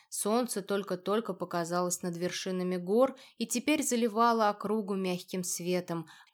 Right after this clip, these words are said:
а чуть красноватая древесина, которой была покрыта палуба, в этот момент окрасилась алым.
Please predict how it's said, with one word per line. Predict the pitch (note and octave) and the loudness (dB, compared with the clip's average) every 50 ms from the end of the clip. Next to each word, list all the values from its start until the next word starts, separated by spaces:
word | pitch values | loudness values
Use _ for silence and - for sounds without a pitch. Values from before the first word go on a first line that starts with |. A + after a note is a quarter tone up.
| _ - | _ 6
а | G3 G#3+ | 6 6
чуть | G#3 - D#4+ D#4 - | 6 4 2 2 2
красноватая | - C#4+ C#4 - C4+ C#4 C4+ C4+ C4+ C4+ C4+ C4 B3 A#3+ | 2 2 2 4 4 6 8 8 6 6 6 2 2 2
древесина, | G#3 A#3+ B3+ A#3 B3 A#3 - - - E4 F4 E4 C4+ G3+ | 2 2 2 2 0 0 0 0 2 2 2 2 2 2
которой | F#3 G#3 G3+ G3+ A#3+ A#3 A#3 A3 | 2 0 0 0 2 2 2 2
была | F#3+ A#3 B3 A#3 A3+ | 2 4 4 4 4
покрыта | - A3+ A3 - A#3 A#3 A#3 - A#3 | 2 0 0 0 -2 -2 -2 -2 -4
палуба, | A3+ A3+ A3+ A3+ A3 G3+ F#3 E3+ D#3+ D#3+ E3 E3 D#3+ - | -4 2 4 6 6 6 4 2 0 0 -2 -2 -2 -4
в | - F3+ | 0 0
этот | G3+ G3 G3 F#3 F#3 | 0 2 0 -2 -2
момент | G3 F#3+ F#3+ F#3+ G#3 B3+ D4+ D4 D4 | 0 0 0 2 2 0 0 0 0
окрасилась | C4 B3 - - G3 G3 G3+ G3 - - G3 F#3+ F#3+ F3+ - - - - | -2 -2 0 0 2 2 2 0 0 -2 -2 -2 0 0 0 -2 0 2
алым. | F#3+ F#3 F3+ F3+ F3 E3+ E3 D#3 - | 4 4 4 4 2 0 -4 -6 -10